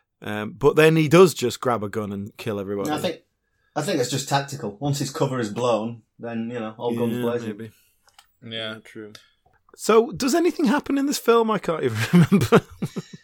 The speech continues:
Speaker 2: Well,
Speaker 1: What
Speaker 2: in, in the
Speaker 1: happens?
Speaker 2: last film, he's, he, he, he sorted out Vietnam, recovered the,
Speaker 1: Yeah,
Speaker 2: the whole
Speaker 1: yeah, yeah.
Speaker 2: American reputation in
Speaker 3: Mm.
Speaker 2: Vietnam, and won that war retrospectively, despite
Speaker 1: Mm-hmm.
Speaker 2: the best efforts of the Soviet Union.
Speaker 1: Mm-hmm.
Speaker 2: So,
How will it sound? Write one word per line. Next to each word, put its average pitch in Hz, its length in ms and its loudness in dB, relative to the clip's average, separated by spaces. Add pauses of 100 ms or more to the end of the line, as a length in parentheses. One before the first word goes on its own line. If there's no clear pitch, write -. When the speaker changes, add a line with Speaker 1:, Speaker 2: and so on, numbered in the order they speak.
(680)
Speaker 2:
Well, 226 220 8
Speaker 1:
What 220 100 2
Speaker 2:
in, 214 60 8
in 123 60 4 (120)
the 214 60 6
Speaker 1:
happens? 214 60 4
Speaker 2:
last 220 260 0
film, 185 260 4
he's, 160 300 4
he, 156 260 0
he, 139 320 0 (680)
he 143 260 -2
sorted 156 480 4
out 135 240 4
Vietnam, 120 640 -6
recovered 135 560 -4
the, 117 320 -6
Speaker 1:
Yeah, 117 140 2
Speaker 2:
the 120 60 0
whole 123 380 0
Speaker 1:
yeah, 107 120 -12
yeah. - 40 -6
Speaker 2:
American 127 340 -2
reputation 123 440 -2
in 110 80 -6
Speaker 3:
Mm. 98 40 -6
Speaker 2:
Vietnam, 110 280 -4
and 107 100 -4
won 123 220 0
that 123 160 0
war 113 180 2
retrospectively, 107 840 -6 (340)
despite 151 800 2
Speaker 1:
Mm-hmm. 113 260 -8
Speaker 2:
the 123 60 -6
best 123 340 -6
efforts - 460 -8
of 110 80 -10
the 110 60 -10
Soviet 110 360 -6
Union. 113 360 -10
Speaker 1:
Mm-hmm. - 1000 -16
Speaker 2:
So, 156 500 4